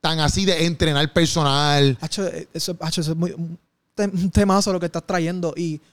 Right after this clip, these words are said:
Speaker 2: lo que yo trato de llevarle a los papás es esto: mira, la inversión que ustedes están haciendo de pagar estos trainings, estás haciendo una inversión hacia tu hijo para su vida personal y para su carrera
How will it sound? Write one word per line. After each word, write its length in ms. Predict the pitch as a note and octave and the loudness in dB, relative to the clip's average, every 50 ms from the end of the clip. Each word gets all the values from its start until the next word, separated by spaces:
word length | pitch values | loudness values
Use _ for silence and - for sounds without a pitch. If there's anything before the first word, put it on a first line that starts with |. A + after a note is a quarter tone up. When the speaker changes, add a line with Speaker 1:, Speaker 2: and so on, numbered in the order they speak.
| _ _ - | _ _ -8
Speaker 2:
lo 160 | D#3+ E3 D#3+ | -6 -4 -2
que 100 | D#3 D#3 | -2 -2
yo 100 | D#3 D#3+ | -2 -2
trato 220 | E3 F3+ G3+ A3 | -2 0 0 0
de 80 | A3+ A3+ | 0 0
llevarle 240 | A#3 A3+ A3 A3 A3 | 0 -2 -2 -2 -4
a 20 | |
los 100 | G#3+ G#3 | -4 -4
papás 340 | - A3 G3 - A3 G#3 F#3 | -2 -2 -2 0 0 0 0
es 100 | E3+ - | -2 -4
esto: 320 | C#3 C#3 - _ - C3 | -8 -10 -12 _ -20 -18
mira, 200 | C3 C3+ B2+ A#2+ - _ _ _ _ _ _ _ _ _ _ _ _ _ _ _ _ _ | -16 -16 -16 -16 -18 _ _ _ _ _ _ _ _ _ _ _ _ _ _ _ _ _
la 180 | C#3 D#3 D#3 | -10 -8 -6
inversión 480 | D#3+ D#3 D3+ D#3 D3 C#3 - F3 F#3 G3 | -6 -4 -4 -4 -4 -4 -6 -6 -8 -10
que 100 | - A#3 | -12 -12
ustedes 280 | A#3 - A3+ A3+ A3 | -10 -8 -6 -6 -6
están 240 | G#3+ - - G#3 G3 | -8 -8 -10 -10 -8
haciendo 400 | F#3+ G3 - F#3+ F3 D#3 D3 C#3 | -6 -6 -6 -6 -6 -6 -6 -8
de 80 | C3+ C3+ | -8 -8
pagar 240 | B2+ B2+ B2+ B2+ C#3+ | -8 -10 -10 -10 -12
estos 300 | - - - G3 - - | -14 -16 -18 -20 -20 -12
trainings, 640 | - F#3+ F#3 F3 D3+ C3 A#2+ A#2 - - - - - - _ _ _ _ _ _ _ _ | -10 -8 -6 -6 -6 -8 -8 -8 -6 -6 -6 -6 -10 -14 _ _ _ _ _ _ _ _
estás 380 | D3 D3 - _ E3 E3+ F#3+ - | -20 -20 -18 _ -14 -12 -12 -10
haciendo 320 | G#3+ G3+ - A3 G#3+ G#3+ | -10 -10 -10 -10 -10 -8
una 100 | G#3 G3+ | -8 -8
inversión 500 | G3+ G3+ G3 F#3 F3+ - - G3+ G3 G3 _ _ _ _ _ - | -6 -8 -8 -10 -10 -12 -14 -16 -18 -20 _ _ _ _ _ -20
hacia 240 | C3 - - C#3+ | -20 -20 -20 -20
tu 180 | - C3+ C3+ C#3+ | -18 -18 -16 -16
hijo 240 | F#3 A3+ B3 A3+ - | -16 -16 -18 -18 -18
para 260 | D#3+ D3+ C#3+ C#3 C3+ | -18 -18 -18 -18 -18
su 360 | - - - - - D#3+ G#3 A#3 | -18 -18 -18 -18 -18 -18 -16 -16
vida 240 | B3 B3+ B3+ B3+ B3 | -16 -14 -14 -10 -6
personal 560 | - A#3 A3 - - A3+ G#3+ F3 D#3 E3 G3+ - _ _ _ _ _ _ _ _ _ _ | -4 -4 -4 -2 -2 0 2 2 2 2 -2 -6 _ _ _ _ _ _ _ _ _ _
y 260 | - F#3 A3 C4 D#4 - _ _ _ _ _ _ _ _ _ | -4 -2 -2 -2 -2 -6 _ _ _ _ _ _ _ _ _
para 260 | - D3 C#3+ C#3+ C#3 B2+ | -14 -12 -10 -10 -10 -10
su 180 | - D3 C#3 | -10 -12 -10
carrera 560 | - C#3 B2+ A#2+ - - D#3 F#3 G#3 G#3 G3+ | -8 -8 -6 -6 -4 -4 -4 -6 -6 -8 -10